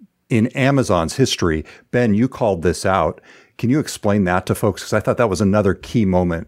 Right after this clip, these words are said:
in the evolution and in the story of the company.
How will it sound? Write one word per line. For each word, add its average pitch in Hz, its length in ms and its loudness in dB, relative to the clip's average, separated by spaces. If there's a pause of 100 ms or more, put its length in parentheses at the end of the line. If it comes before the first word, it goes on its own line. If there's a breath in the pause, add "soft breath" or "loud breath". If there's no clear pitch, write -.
(140)
in 95 220 -2
the 92 100 -2
evolution 87 540 -2
and 80 120 -4
in 76 100 -6
the 73 60 -10
story 78 280 0
of 69 80 -2
the 71 40 -6
company. 67 480 -6